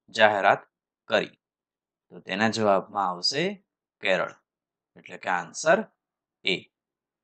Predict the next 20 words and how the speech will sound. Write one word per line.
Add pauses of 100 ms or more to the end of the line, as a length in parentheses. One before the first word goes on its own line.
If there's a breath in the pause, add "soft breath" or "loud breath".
(1500)
હવે (420)
મેપમાં
તમે
જોઈ
શકો, (400)
અહીંયા
આવેલું
છે (600)
કેરળ. (760)
કયા
કયા
રાજ્યોની
સાથે
સરહદ
ધરાવે? (500)
તો
કે
એક
તો
કર્ણાટક